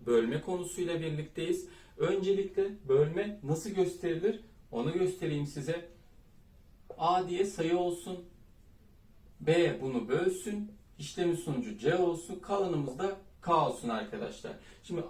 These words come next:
A'ya bölünen diyoruz, B'ye bölen diyoruz arkadaşlar, C ise bölümdür. Peki burası nedir arkadaşlar? Burası da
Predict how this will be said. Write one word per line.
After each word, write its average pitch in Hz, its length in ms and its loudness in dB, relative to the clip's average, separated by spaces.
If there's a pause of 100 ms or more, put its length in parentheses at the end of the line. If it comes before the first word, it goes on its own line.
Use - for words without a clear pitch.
A'ya 208 560 0 (1400)
bölünen 143 580 2
diyoruz, 208 400 -2 (2500)
B'ye 196 640 4 (1500)
bölen 156 540 -2
diyoruz 196 280 0
arkadaşlar, 180 760 -4
C 196 220 4
ise 208 500 2 (800)
bölümdür. 147 600 4 (640)
Peki 175 260 0
burası 220 340 4
nedir 185 220 0
arkadaşlar? 147 680 -2
Burası 196 360 0
da 202 200 -2